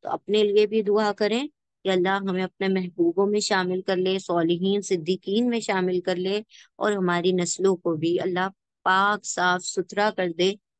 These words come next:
उनको हर ऐब से, दुनियावी भी और दीन,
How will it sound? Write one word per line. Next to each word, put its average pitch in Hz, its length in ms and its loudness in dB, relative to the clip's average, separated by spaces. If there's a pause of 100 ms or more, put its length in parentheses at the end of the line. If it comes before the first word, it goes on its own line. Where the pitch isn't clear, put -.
(140)
उनको 196 240 0
हर 202 220 0
ऐब 185 360 0
से, 196 360 -2 (300)
दुनियावी 175 600 2
भी 208 480 -2
और 190 220 2
दीन, 185 440 2